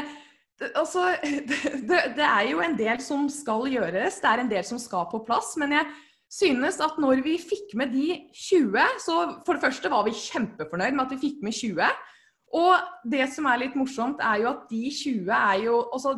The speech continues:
de, de følger oss jo nå, og de, de heier på oss, og de deler for oss, og ikke sant, vi har jo en veldig sånn med de første som har vært med oss, de har vi liksom fått en sånn greie med på en måte, men veldig, veldig,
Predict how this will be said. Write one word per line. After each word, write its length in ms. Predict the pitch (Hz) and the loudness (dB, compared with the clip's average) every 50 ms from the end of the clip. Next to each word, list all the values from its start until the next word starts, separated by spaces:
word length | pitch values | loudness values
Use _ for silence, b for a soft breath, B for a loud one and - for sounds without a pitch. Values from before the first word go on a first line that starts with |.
| 208 | -4
de, 440 | 190 233 240 247 254 262 269 269 254 - - _ _ _ _ | -6 -8 -6 -4 -4 -4 -4 -4 -6 -10 -12 _ _ _ _
de 220 | - 220 208 254 277 285 | -8 -4 0 0 0 0
følger 340 | - - 359 247 202 180 | 2 2 2 2 4 2
oss 140 | 180 180 - - | -2 -2 -2 -4
jo 100 | 247 247 | -4 -2
nå, 160 | 247 240 226 | 0 0 4
og 360 | 240 294 359 - - 269 247 | 4 4 4 4 4 2 2
de, 300 | 220 254 262 269 285 277 B B B B B B | 2 0 0 0 0 -2 B B B B B B
de 220 | - 240 220 285 285 285 311 | -2 4 6 8 8 8 6
heier 400 | 294 - - 330 254 180 175 - - | 4 4 4 4 4 2 0 0 0
på 80 | 220 | 2
oss, 300 | 214 214 269 302 392 - - | 4 6 6 6 6 4 0
og 140 | - 247 254 | 0 0 2
de 120 | 233 269 254 | 2 2 2
deler 340 | 220 302 285 247 190 180 185 | 4 4 6 6 6 4 2
for 220 | - - 208 208 | 0 0 2 4
oss, 220 | 247 277 277 - - | 4 4 4 2 0
og 80 | 302 | -2
ikke 100 | 294 294 | -2 0
sant, 160 | - 285 285 | 0 0 0
vi 80 | 269 311 | 0 0
har 200 | 294 277 233 202 202 | 2 2 4 4 4
jo 120 | 233 277 294 | 4 2 2
en 80 | 285 247 | 2 0
veldig 460 | 302 269 226 190 180 165 180 254 269 | 0 0 0 -2 -4 -6 -6 -6 -4
sånn 180 | - 240 226 247 | -2 -2 0 0
med 120 | 262 269 247 | 0 0 -2
de 80 | 254 | -2
første 400 | 262 - 277 294 - - - 190 | -2 -4 -4 -4 -6 -8 -8 -8
som 220 | 190 - 220 226 240 | -6 -4 -2 0 2
har 160 | 226 269 277 269 | 4 4 4 4
vært 220 | 285 277 - - | 2 2 0 -4
med 140 | 190 190 240 | -4 -2 -2
oss, 80 | 370 - - | -2 -2 -4
de 120 | 339 339 | -6 -6
har 240 | - - 269 247 240 | -2 -2 -2 -2 -2
vi 80 | 285 | -2
liksom 220 | 285 - 269 269 - | -4 -4 -4 -4 -4
fått 320 | - 196 - - _ - 269 | -6 -8 -8 -6 _ -2 -2
en 80 | 285 - | -2 -2
sånn 200 | - 247 269 269 | -2 -2 -2 0
greie 320 | 285 294 285 247 208 190 175 | 2 2 2 4 4 2 0
med 220 | 180 196 240 254 | 0 0 -2 -2
på 80 | - 269 | -2 -2
en 80 | 254 | -2
måte, 240 | 240 254 247 302 359 - B B B B B B B B B - | -2 -2 0 -2 -2 -2 B B B B B B B B B 0
men 200 | 320 359 359 370 359 339 311 | 2 2 2 2 0 -2 0
veldig, 380 | 302 403 349 262 208 196 269 285 | 0 2 2 2 0 -2 -2 0
veldig, 300 | 294 262 226 196 254 | 0 0 0 -2 -4